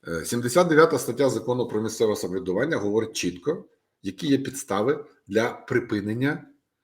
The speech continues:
е, для припин-, дострокового припинення повноважень міського голови. Да, пункт два в частині першій написано: «Припинення його громадянства». А далі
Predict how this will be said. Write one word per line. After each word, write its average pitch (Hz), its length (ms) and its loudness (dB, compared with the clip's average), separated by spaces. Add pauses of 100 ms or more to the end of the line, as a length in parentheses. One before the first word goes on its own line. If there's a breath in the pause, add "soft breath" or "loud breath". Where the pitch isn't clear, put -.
(500)
е, 87 140 -2
для 117 240 6
припин-, 123 380 2
дострокового 113 480 2
припинення 104 340 0
повноважень 98 460 -2
міського 90 300 -6
голови. 90 340 -6 (680)
Да, 165 220 8
пункт 143 340 2
два 151 440 4 (140)
в - 160 -18
частині 170 440 4
першій 165 340 4
написано: 135 480 0
«Припинення 143 400 2
його 127 120 2
громадянства». 101 600 -8 (600)
А 110 60 -10
далі 143 680 2